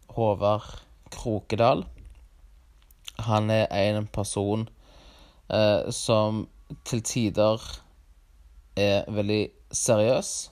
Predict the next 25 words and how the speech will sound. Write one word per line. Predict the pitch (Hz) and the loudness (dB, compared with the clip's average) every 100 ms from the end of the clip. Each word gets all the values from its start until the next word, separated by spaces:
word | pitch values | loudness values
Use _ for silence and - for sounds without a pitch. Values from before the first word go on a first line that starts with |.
| - _ - _ _ _ _ - - _ | -18 _ -20 _ _ _ _ -20 -20 _
men | 113 117 | 0 2
også | 110 110 | 2 2
leken | 95 80 - - 127 156 180 - | 0 -2 -8 -4 -2 -2 -8 -8
på, | - 147 151 151 147 147 147 147 104 107 156 _ _ _ | -2 0 2 0 0 0 0 -2 -4 -8 -16 _ _ _
på | 160 | -4
et | 143 | -2
vis. | 156 - - - - _ _ - - - - | -2 -2 -4 -6 -10 _ _ -20 -20 -20 -6
Veldig | 131 135 - | -2 0 2
kunnskapsrik, | 151 113 - - 107 - - 151 185 - - | 0 0 -2 0 0 0 -2 -2 -2 -8 -10
veldig | 123 110 104 98 101 | -2 0 0 -2 -2
lidenskapelig, | 107 98 107 107 98 - 131 - - - - - | -2 -2 -2 2 2 2 -4 -6 -16 -14 -12 -4
eh, | 104 104 101 98 95 - | -2 0 0 0 0 0
opptatt | 113 - - 147 - - - | -2 -2 -2 -2 -6 -8 -2
av | 90 92 101 | -2 -2 0
det | 92 | 0
han | 92 | 0
holder | 92 90 | -4 -2
på | 90 | -2
med. | 104 160 - - - - - - - - - - - | -2 -6 -14 -20 -20 -20 -20 -20 -20 -20 -20 -12 2
Og, | 123 123 127 | 6 8 8
eh, | 123 123 123 120 - - 135 | 6 6 2 -2 -8 -4 4
har | 123 | 4
sjel | 139 - 135 139 156 | 4 2 4 6 4
nok | 139 98 - - - - - - - _ _ - | 0 -4 -6 -14 -14 -18 -20 -20 -20 _ _ -6
til | - | -2